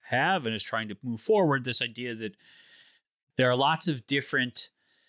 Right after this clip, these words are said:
problems that need to be addressed holistically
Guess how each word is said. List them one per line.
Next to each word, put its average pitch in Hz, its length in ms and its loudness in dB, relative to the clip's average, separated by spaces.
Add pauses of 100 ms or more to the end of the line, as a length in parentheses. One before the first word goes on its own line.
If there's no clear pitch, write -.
(260)
problems 147 440 2
that 135 100 -2
need 127 200 0
to 123 60 -6
be 120 160 -2
addressed 110 600 0 (160)
holistically 127 840 0